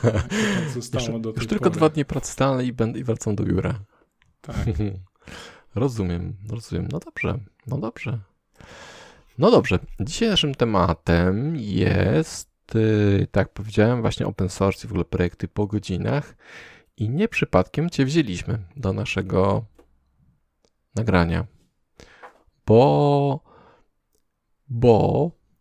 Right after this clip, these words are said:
Speaker 2: robisz mapping toola, dobrze pamiętam?
Speaker 1: Tak, zgadza się. Jest to wtyczka do Visual Studio,
Speaker 2: Mhm.
Speaker 1: która właśnie, e, jakby usprawnia pisanie kodu związanego z mapowaniem.
Speaker 2: Mhm.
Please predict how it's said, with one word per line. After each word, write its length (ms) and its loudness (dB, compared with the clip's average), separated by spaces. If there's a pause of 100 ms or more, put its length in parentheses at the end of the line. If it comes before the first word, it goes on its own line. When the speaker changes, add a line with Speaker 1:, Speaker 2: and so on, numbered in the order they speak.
(400)
Speaker 2:
robisz 1040 -2
mapping 680 -2
toola, 280 2
dobrze 220 -2
pamiętam? 400 -2 (1160)
Speaker 1:
Tak, 300 -16 (180)
zgadza 420 -10
się. 140 -10
Jest 220 -10
to 200 -6
wtyczka 500 -6
do 140 -6
Visual 420 -10
Studio, 440 -6
Speaker 2:
Mhm. 340 -4 (420)
Speaker 1:
która 200 -8
właśnie, 380 -8 (100)
e, 120 -10 (420)
jakby 260 -8
usprawnia 540 -2 (240)
pisanie 640 -6 (160)
kodu 280 -10
związanego 580 -6
z 60 -10
mapowaniem. 760 -8
Speaker 2:
Mhm. 500 -4